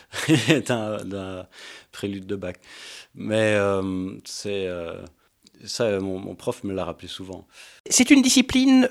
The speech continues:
Speaker 2: que vous n'auriez pas pu acquérir ici en Belgique ?
Speaker 1: Si, si, si, si. Ça, euh, je pense que les, euh, l'enseignement musical, euh, en Belgique peut être, euh, vraiment de très bonne qualité. Il y a des excellents professeurs.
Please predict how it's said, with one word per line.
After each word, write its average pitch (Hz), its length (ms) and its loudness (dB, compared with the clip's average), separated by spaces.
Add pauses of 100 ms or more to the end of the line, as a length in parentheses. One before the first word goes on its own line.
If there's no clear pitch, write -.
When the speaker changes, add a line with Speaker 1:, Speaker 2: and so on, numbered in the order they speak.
(100)
Speaker 2:
que - 80 6
vous 220 140 8
n'auriez 220 260 8
pas 247 160 4
pu - 280 -2
acquérir 220 560 0
ici 208 260 0
en 190 100 4
Belgique ? 185 640 -2 (140)
Speaker 1:
Si, - 180 0
si, 90 380 4
si, - 160 -4
si. 95 220 -2
Ça, 107 360 6
euh, 92 240 2
je 90 60 -2
pense 104 360 0
que 92 340 0
les, 92 400 -2 (680)
euh, 107 160 -6 (960)
l'enseignement 113 880 4
musical, 107 600 2
euh, 95 480 0
en 101 160 0
Belgique 98 320 -2
peut 98 300 -6
être, 98 360 -8
euh, 82 240 -4 (380)
vraiment 98 340 -2
de 92 240 0
très - 260 -2
bonne 107 200 2
qualité. 92 440 0
Il 117 60 6
y 113 40 4
a 101 40 0
des 95 200 -2
excellents 92 360 -4
professeurs. 107 680 -8